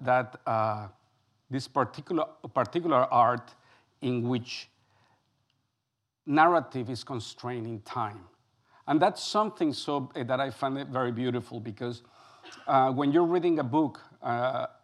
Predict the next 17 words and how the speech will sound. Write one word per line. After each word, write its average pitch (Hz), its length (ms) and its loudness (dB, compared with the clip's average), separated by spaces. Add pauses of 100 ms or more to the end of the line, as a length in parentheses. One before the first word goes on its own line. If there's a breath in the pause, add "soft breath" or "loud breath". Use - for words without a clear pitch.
(160)
uh, 113 420 -4 (220)
a 127 80 -4
piece 127 260 -4
of, 120 220 0 (100)
uh, 123 220 -2
a 131 60 -2
novel, 127 460 4 (840 soft breath)
uh, 127 400 -8 (880)
you 151 140 2
get 175 140 2 (160)
immersed, 139 600 2
you 147 80 0
get 143 180 -4
lost 139 540 2 (640)
in 131 120 -2
those 123 200 -4
pages. - 720 -14